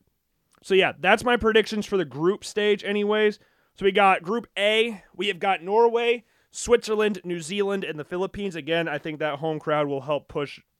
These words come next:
Phil-, the, uh, New Zealand a little bit more. Then you got Group B, Australia, shocking everybody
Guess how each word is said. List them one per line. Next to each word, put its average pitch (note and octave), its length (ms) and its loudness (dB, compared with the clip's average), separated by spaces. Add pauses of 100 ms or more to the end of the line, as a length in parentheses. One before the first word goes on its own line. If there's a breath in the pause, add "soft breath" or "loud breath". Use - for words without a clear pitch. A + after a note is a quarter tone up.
Phil-, D#3 240 -4
the, C3 300 -4 (600 soft breath)
uh, C#3 240 -2
New D3+ 120 -2
Zealand D#3 360 -4
a A#2+ 40 -8
little F3 240 -2
bit F3+ 160 -2
more. F#3+ 340 -2 (520 soft breath)
Then G3+ 100 0
you G#3 60 0
got G3 160 0
Group E3+ 340 -8
B, C4 300 -2
Australia, C4 760 4
shocking B3+ 560 2
everybody D#3+ 520 -4